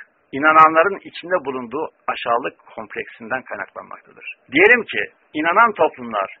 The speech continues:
şu veya bu nedenle aşağılık kompleksine kapıldılar. Peki,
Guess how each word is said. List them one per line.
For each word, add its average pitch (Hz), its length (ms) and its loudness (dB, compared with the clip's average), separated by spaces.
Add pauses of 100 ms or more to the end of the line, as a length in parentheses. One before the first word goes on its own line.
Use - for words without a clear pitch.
(360)
şu - 300 -4
veya 180 360 6 (420)
bu 220 80 0
nedenle 120 420 -2 (140)
aşağılık 180 680 2
kompleksine 160 580 -4
kapıldılar. - 680 -10 (220)
Peki, 131 260 -4